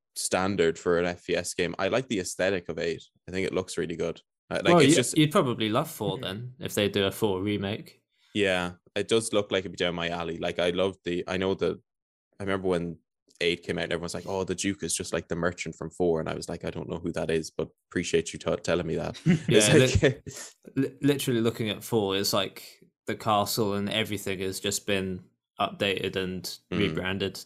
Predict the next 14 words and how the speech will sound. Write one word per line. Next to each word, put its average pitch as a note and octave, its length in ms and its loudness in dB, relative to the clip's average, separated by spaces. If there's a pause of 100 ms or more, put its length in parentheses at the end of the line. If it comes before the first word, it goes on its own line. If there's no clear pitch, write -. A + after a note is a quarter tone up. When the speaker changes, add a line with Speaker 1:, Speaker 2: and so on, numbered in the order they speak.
(640)
Speaker 1:
There D#3 120 4
is A3 160 4
some C3+ 160 2
Speaker 3:
Mm. - 40 -4
Speaker 1:
talk G#2 200 4
about F2+ 200 2
a E2+ 80 2
remaster F2 600 -2
for F2+ 100 -4
four, F2 260 4
though, E2 160 2
still, E2+ 340 2
isn't E2+ 200 0
there? D#2+ 240 -4